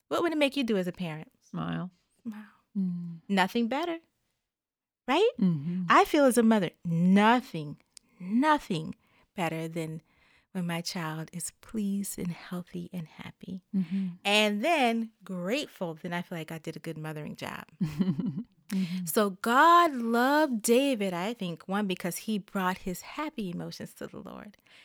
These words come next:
Speaker 1: And sometimes, uh, he chose be-, a-, behavioral,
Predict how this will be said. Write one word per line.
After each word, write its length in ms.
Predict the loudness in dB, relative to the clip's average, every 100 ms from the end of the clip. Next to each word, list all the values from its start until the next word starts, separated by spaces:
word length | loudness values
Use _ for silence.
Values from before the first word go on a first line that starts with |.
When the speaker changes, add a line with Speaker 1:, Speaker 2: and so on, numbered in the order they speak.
| -4
Speaker 1:
And 140 | -2
sometimes, 960 | 0 0 0 0 0 2 4 2 -2 -8 -14 -20 -20 -20 _ _ _ _ _ -4
uh, 240 | -2 -2
he 720 | -8 -10 -6 -4 -2 -4 -6 -10 _ _ _ _ _ _ _ _ _ _ _
chose 480 | -4 2 4 4 2
be-, 220 | 0 0 2
a-, 240 | 2 0
behavioral, 760 | -2 -2 0 0 2 0 -2